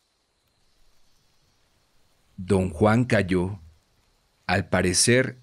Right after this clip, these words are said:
tenía tremendas dificultades para decidir qué cosa decir. Se frotó las manos y sacudió la cabeza, hinchando las quijadas. Dos veces me hizo seña de guardar silencio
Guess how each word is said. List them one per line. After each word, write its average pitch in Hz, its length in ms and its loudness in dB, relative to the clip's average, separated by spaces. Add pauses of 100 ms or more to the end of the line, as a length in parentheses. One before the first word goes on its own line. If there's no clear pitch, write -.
(180)
tenía 110 360 2
tremendas 127 560 2
dificultades 117 1120 0 (340)
para 107 240 2
decidir 113 720 2 (140)
qué 139 200 2
cosa 135 320 2
decir. 95 560 -2 (760)
Se - 200 -2
frotó 95 360 0
las 110 220 2
manos 123 640 0 (260)
y 104 120 2
sacudió 95 500 0
la 104 160 0
cabeza, 82 680 -4 (420)
hinchando 120 600 2
las 110 200 2
quijadas. 87 800 -4 (1000)
Dos 123 240 2
veces 143 360 2
me 117 100 2
hizo 120 260 2
seña 123 360 2
de 107 120 0
guardar 95 460 0
silencio 113 800 0